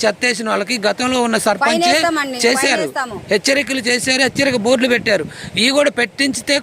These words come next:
Speaker 1: కొంత మేరకు తగ్గిద్దని మా అభిప్రాయం. దీని మీద మీరేమంటారు?
Speaker 2: తప్పకుండా, తప్పకుండా అండి. ప్రతి ఒక్కళ్ళు సర్పంచ్ కూడా కేర్ తీసుకొని వాళ్ళ, వాళ్ళ ఆయకట్టు ఉన్న, ఆయకట్టు పండాలి, మంచిగా ఉండాలని అంటే వాళ్ళు కూడా సహకరించి డస్ట్‌బిన్లు ప్రొవైడ్ చేసుకొని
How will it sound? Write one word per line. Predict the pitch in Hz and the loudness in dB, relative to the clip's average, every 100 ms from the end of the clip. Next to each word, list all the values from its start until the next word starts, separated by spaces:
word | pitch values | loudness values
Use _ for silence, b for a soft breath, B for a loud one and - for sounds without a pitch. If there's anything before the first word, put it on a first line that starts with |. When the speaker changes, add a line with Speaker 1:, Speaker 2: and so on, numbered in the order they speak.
| 254 | 0
Speaker 1:
కొంత | 233 233 | 0 0
మేరకు | 240 247 247 | 0 0 0
తగ్గిద్దని | 220 214 214 240 214 | 0 0 0 0 2
మా | 226 | 0
అభిప్రాయం. | 233 208 220 190 147 160 | 0 -2 0 0 0 0
దీని | 226 247 | 2 2
మీద | 240 | 2
మీరేమంటారు? | 226 233 233 233 - 208 | 2 2 2 2 0 0
Speaker 2:
తప్పకుండా, | 302 277 240 | -2 -4 -4
తప్పకుండా | 247 - 294 294 262 | -4 -4 -4 -2 -4
అండి. | 262 285 | -6 -6
ప్రతి | 247 285 285 | -6 -2 -4
ఒక్కళ్ళు | 277 294 277 | -2 -4 -4
సర్పంచ్ | 240 277 262 269 | -6 -6 -8 -6
కూడా | 269 269 | -6 -6
కేర్ | 262 254 269 | -8 -8 -12
తీసుకొని | 262 262 269 294 247 | -10 -8 -6 -4 -4
వాళ్ళ, | 233 226 208 196 202 | -2 -2 -4 -6 -4
వాళ్ళ | 214 208 | -2 -2
ఆయకట్టు | 226 240 269 254 262 | -2 -2 -6 -6 -10
ఉన్న, | 254 247 - - - 226 | -8 -10 -12 -18 -4 -2
ఆయకట్టు | 262 269 - | -2 -4 -4
పండాలి, | 254 262 269 269 262 | -2 0 -2 -2 -6
మంచిగా | 247 269 254 | -8 -8 -6
ఉండాలని | 254 254 247 247 | -4 -2 -2 -6
అంటే | 247 302 285 | -4 -2 0
వాళ్ళు | 254 262 | -2 -2
కూడా | 262 254 | -6 -4
సహకరించి | 247 247 254 254 330 - B - | -6 -6 -10 -10 -12 -12 B -2
డస్ట్‌బిన్లు | 226 247 240 294 285 | -2 -2 -6 -6 -4
ప్రొవైడ్ | 254 254 269 254 | 0 0 -2 -4
చేసుకొని | 254 254 269 302 | -6 -4 -4 -2